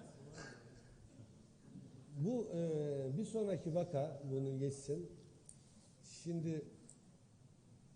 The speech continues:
on bir dakikamız olacak. On, e, on dört dakika fazla o, isterseniz yayınlayacağım öbür videoları. Bu Ee,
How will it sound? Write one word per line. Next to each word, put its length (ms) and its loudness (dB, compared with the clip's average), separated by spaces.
on 180 0
bir 120 -2
dakikamız 380 -4
olacak. 300 -2
On, 100 -2
e, 160 -6
on 380 -2
dört 220 2
dakika 280 -2
fazla 480 -2
o, 240 -6
isterseniz 520 0
yayınlayacağım 420 0
öbür 220 -2
videoları. 460 -2
Bu 360 0
Ee, 60 -2